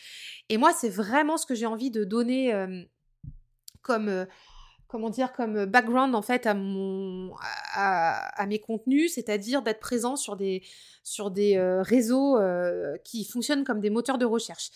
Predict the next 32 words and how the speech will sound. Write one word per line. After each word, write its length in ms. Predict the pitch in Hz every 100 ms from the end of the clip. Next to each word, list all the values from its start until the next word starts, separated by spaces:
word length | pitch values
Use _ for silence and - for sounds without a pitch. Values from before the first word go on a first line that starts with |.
| - - _
YouTube, 380 | 202 208 285 302
c'est 160 | - 196
clair 260 | - 269
que 80 | 269
ça 140 | 220 196
fonctionne 340 | 220 262 262
comme 160 | 240 196
un, 480 | 196 190 180 180 180
un 40 |
moteur 260 | 196 208 240
de 80 |
recherche, 400 | 214 185 254 269
donc 140 | 196 185
ça, 160 | 233
c'est 120 | 233 185
sûr 300 | - 254 254
que, 220 | 202 185 - - - _
que 80 | 202
ça 140 | 196
va 100 | 185
continuer 640 | 185 220 - 214 214 220 196
à, 680 | 175 170 - - 57 58 -
à 100 | 185
perdurer. 600 | 202 190 185 196 254 349 - - - - -
Euh, 960 | 208 190 175 175 180 175 170 165 165 165 - 151 147 - -
et, 240 | 190 190
euh, 160 | 180 175
le 120 | 208
podcast 480 | 214 208 254 240 -
et 40 |
la 100 | 196
newsletter, 560 | 190 196 190 175 233